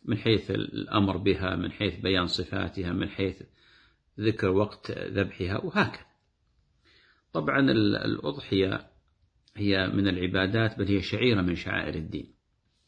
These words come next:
ولذلك الله عز وجل قال: "ذلك ومن يعظم شعائر الله فإنها من تقوى القلوب". قل جل وعلا: "ذلك ومن يعظم حرمات الله فهو خير له عند ربه".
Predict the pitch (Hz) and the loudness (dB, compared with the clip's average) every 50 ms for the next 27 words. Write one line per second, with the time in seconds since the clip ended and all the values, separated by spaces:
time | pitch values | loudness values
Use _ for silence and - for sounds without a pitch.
0 | - 85 90 92 107 104 92 85 - - 92 95 98 95 82 85 85 82 82 76 | -10 -6 -2 2 4 4 4 2 0 -2 0 2 2 2 2 0 -4 -4 -4 -4
1 | 82 90 87 85 95 95 90 87 - - 87 90 92 98 120 143 147 - _ _ | -2 -2 -2 -2 -2 -2 -4 -4 -6 -6 -4 -2 0 0 0 -2 -4 -8 _ _
2 | _ _ _ _ _ _ _ _ _ _ - 87 90 95 101 107 110 113 113 113 | _ _ _ _ _ _ _ _ _ _ -8 -2 2 4 4 4 4 4 2 2
3 | 127 123 123 - - 110 101 95 95 95 95 92 92 101 104 104 - - - 90 | 0 -4 -8 -10 -6 -2 0 0 2 2 2 2 0 0 0 0 0 -2 -4 -4
4 | 82 82 85 - - - 92 90 92 98 110 110 107 104 98 92 87 - - 90 | -4 -4 -6 -6 -4 -4 -2 0 4 6 6 6 6 6 4 2 2 0 -2 -4
5 | 90 87 85 87 85 85 85 92 101 110 104 98 101 92 - 98 - 104 107 107 | -4 -4 -4 -4 -4 -4 -2 0 0 0 0 0 -2 -4 -4 -4 -2 0 0 0
6 | 101 95 95 98 92 92 - 110 - - 87 85 - - 82 87 - - - _ | 2 2 2 0 0 0 -2 -4 -4 -4 -4 -4 -4 -4 -6 -6 -6 -6 -10 _
7 | _ _ _ _ _ _ _ _ _ _ _ _ _ _ _ 98 90 90 95 92 | _ _ _ _ _ _ _ _ _ _ _ _ _ _ _ -4 0 2 2 4
8 | 92 90 90 92 104 110 110 - - 87 90 92 101 107 110 113 113 131 120 - | 4 2 2 2 0 0 0 -2 -2 -2 0 2 4 6 6 4 2 0 -2 -6
9 | - - 101 95 90 92 92 92 92 104 110 113 120 101 95 87 78 - - - | -8 -6 -4 0 0 2 2 2 2 0 0 0 0 0 0 0 0 -2 -2 0
10 | 110 113 107 101 101 104 104 98 - - 104 101 101 107 113 113 101 110 139 156 | 0 2 4 4 4 4 2 2 0 0 0 2 4 4 4 2 2 0 -2 -4
11 | - - _ _ _ _ _ - 90 95 92 - - 113 113 101 101 98 101 101 | -4 -10 _ _ _ _ _ -4 -2 -2 -2 -2 0 0 2 2 4 4 4 2
12 | 90 95 92 90 90 90 87 90 90 90 85 - - - | 0 0 -2 -2 0 0 2 2 0 0 -2 -4 -10 -16